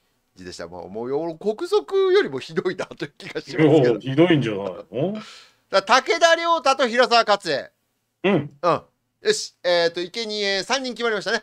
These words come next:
Speaker 1: 萩生田光一、武田良太、平沢勝栄。
Speaker 2: これは必要だよ、でも。
Speaker 1: あと、
Speaker 2: 本当に。
Speaker 1: でもやっぱりさ、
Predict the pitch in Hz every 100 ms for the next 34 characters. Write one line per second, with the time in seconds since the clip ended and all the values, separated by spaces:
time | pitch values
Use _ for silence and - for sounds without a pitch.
0 | _ 190 226 240 269 247 240 233 254 247
1 | 233 233 - 214 254 269 262 262 254 302
2 | 240 247 208 185 156 127 - _ _ _
3 | _ _ _ _ _ - - - - _
4 | _ _ _ _ _ _ _ _ _ _
5 | _ _ _ _ _ _ - 285 349 -
6 | - - 302 339 339 349 220 123 117 98
7 | 80 - - 139 151 143 127 113 110 175
8 | -